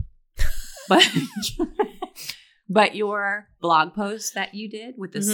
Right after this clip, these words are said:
Speaker 1: still photographs, some of those I have gone back to dozens and dozens and dozens of times. Like, you did
Speaker 2: Mm-hmm.
Speaker 1: this one called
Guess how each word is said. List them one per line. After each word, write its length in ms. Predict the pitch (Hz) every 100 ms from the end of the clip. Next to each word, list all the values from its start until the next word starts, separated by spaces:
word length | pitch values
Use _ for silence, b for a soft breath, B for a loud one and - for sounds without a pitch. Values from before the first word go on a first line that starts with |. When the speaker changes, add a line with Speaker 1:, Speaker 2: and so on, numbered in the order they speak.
| 220
Speaker 1:
still 200 | - 190
photographs, 800 | 208 208 208 220 240 240 - - _ _
some 280 | - 214 254
of 120 | 208
those 460 | 180 160 160 - -
I 140 | 160
have 160 | 180 175
gone 260 | 165 143 143
back 300 | 147 196 -
to 340 | - 73 57 _ _ _ _ _ _ _ _ _ -
dozens 480 | 202 180 165 139 -
and 220 | 156 156
dozens 540 | 160 156 151 139 135 -
and 140 | 143
dozens 440 | 139 135 127 131 123
of 100 | -
times. 600 | 131 120 - - - _ _ _ _ _ _
Like, 200 | 170 170
you 180 | 180 196
did 200 | 202 247
Speaker 2:
Mm-hmm. 20 |
Speaker 1:
this 280 | 233 233 -
one 500 | 156 143 143 139 147 147
called 540 | - 139 135 135 135